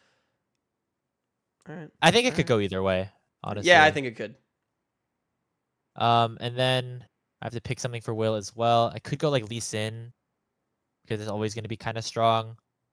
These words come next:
Speaker 2: but I
Speaker 1: Played
Speaker 2: will
Speaker 1: one
Speaker 2: go
Speaker 1: game of it on the season,
Speaker 2: instead.
Speaker 1: felt so bad.
Speaker 2: Yeah, okay.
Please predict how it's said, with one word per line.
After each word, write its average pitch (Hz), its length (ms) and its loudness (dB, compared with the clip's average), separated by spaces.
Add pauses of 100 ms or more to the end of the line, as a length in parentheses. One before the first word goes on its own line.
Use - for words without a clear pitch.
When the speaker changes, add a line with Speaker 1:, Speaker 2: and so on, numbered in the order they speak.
(420)
Speaker 2:
but 101 540 2 (960)
I - 100 0
Speaker 1:
Played 175 100 4
Speaker 2:
will 247 100 0
Speaker 1:
one - 80 -8
Speaker 2:
go 156 180 4
Speaker 1:
game 151 100 0
of 131 40 -8
it 117 80 -4
on 117 80 -8
the 120 60 -12
season, 120 140 2
Speaker 2:
instead. 117 180 -2
Speaker 1:
felt - 180 -14
so - 260 -14
bad. 90 360 -14 (640)
Speaker 2:
Yeah, 101 520 0
okay. 90 340 -8